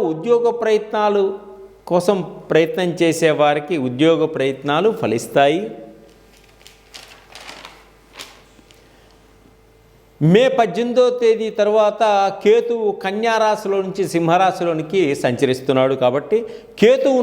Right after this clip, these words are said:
నాలుగో స్థానంలో మారుతున్నాడు ఈ రాశి వారికి. విద్యార్థులు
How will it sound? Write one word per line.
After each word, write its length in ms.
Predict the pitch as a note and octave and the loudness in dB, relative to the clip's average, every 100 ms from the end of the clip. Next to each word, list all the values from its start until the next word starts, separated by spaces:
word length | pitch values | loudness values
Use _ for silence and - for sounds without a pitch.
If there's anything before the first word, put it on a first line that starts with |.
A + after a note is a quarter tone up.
| G#3+ | 2
నాలుగో 320 | G#3 A#3+ A#3+ A#3 A#3 | 2 2 2 0 -2
స్థానంలో 460 | A3 G#3 G#3+ A#3+ A3 D#3 | -2 -2 0 0 0 2
మారుతున్నాడు 600 | D3+ D3 C#3 B2+ B2 B2 B2 - C3 | 0 0 -4 -2 0 0 -2 -2 0
ఈ 20 | B2 A#2+ | 2 2
రాశి 220 | A#2+ A#2 A2 | 0 -2 -4
వారికి. 320 | G2+ - - - - - - - - A2+ | -4 -8 -14 -18 -20 -20 -20 -18 -6 0
విద్యార్థులు 960 | E3+ C#3 G2+ A2+ F3 G3 G3 - A3+ | 2 0 -4 2 2 2 0 -2 0